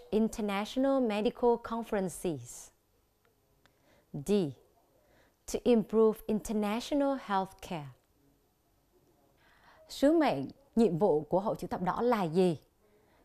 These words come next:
Câu A, tổ chức các cuộc nghiên cứu về phát triển y học. Câu B,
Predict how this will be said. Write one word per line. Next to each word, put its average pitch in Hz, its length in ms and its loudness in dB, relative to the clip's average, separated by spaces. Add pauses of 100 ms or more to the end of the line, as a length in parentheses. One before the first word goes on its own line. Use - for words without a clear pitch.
(220)
Câu 240 120 4
A, 226 320 2 (800)
tổ 196 160 4
chức 339 200 0 (200)
các 285 200 -2
cuộc 202 200 0
nghiên 233 240 4
cứu 240 440 2
về 180 280 2
phát 277 280 -6
triển 208 180 -2
y 220 100 0
học. 202 280 -8 (760)
Câu 240 120 2
B, 226 100 4